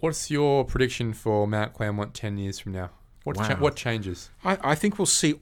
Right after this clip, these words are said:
Speaker 2: all in the, in ten years. I think we'll see all of those homes that are, you know, subdivisible go. The demographic is such that those homes are generally owned by older people,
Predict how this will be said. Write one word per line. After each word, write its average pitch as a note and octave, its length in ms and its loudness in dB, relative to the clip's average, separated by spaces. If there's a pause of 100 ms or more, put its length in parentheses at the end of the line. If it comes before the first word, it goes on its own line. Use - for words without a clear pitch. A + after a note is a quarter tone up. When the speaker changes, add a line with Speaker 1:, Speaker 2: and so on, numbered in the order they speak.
Speaker 2:
all C#3+ 460 6
in A#2+ 160 2
the, A#2 140 2
in B2+ 140 0
ten D3 260 0
years. F#3+ 300 -2
I C3 80 -2
think B2+ 220 -6
we'll B2+ 60 -4
see - 200 0 (140)
all C3+ 320 6
of A#2 100 2
those A2 360 4
homes G2+ 520 0
that G2 160 0
are, F#2 240 0
you F#2 80 -4
know, F2+ 60 -8
subdivisible F#2+ 640 -2
go. E2 260 2 (680)
The F#2+ 480 0
demographic G#2+ 600 2
is F#2+ 120 0
such - 240 0
that - 480 -10
those A2+ 220 4
homes G#2 200 -2
are F#2+ 60 -6
generally G#2 340 0
owned F#2+ 380 0
by F2+ 180 -2
older G2+ 240 4
people, - 400 -4